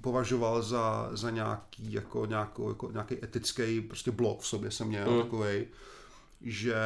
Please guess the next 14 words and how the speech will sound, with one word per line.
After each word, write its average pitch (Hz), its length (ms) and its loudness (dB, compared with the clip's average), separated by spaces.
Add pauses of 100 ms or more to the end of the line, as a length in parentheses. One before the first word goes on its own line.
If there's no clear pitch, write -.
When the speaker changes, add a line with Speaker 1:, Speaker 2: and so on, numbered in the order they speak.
(400)
Speaker 1:
prostě 110 340 -2
mi 110 120 0
přijde 120 260 0
trapný 117 520 2
jakoby, 110 760 -2
eh, 104 460 -4
prezentovat, 113 720 -2 (160)
eh, 110 300 0 (120)
se - 220 2
prostřednictvím 113 840 -2
ksichtu 117 360 -2
někoho 110 320 0
jinýho, 107 540 0 (140)
jo. 104 420 -8